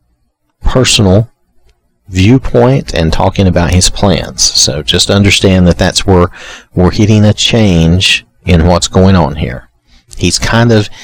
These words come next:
he's ended a lot of his instructions, not totally, but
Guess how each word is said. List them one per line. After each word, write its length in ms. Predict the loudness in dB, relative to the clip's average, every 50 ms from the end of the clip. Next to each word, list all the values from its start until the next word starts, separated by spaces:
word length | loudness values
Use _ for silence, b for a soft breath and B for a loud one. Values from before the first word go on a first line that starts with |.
| B B B B B B
he's 320 | B -2 0 0 0 0 0
ended 300 | 2 2 2 2 2 2
a 60 | 2
lot 420 | 2 4 4 4 2 2 2 0
of 60 | 0
his 180 | 2 2 2 2
instructions, 840 | 0 0 0 0 0 0 0 2 0 0 0 0 2 0 0 0 -2
not 220 | -2 -2 -2 -2 -2
totally, 680 | -2 0 2 2 2 2 2 2 2 2 2 0 -2 -6 -4
but 460 | -2 0 0 0 -2 -6 -10 -14 -14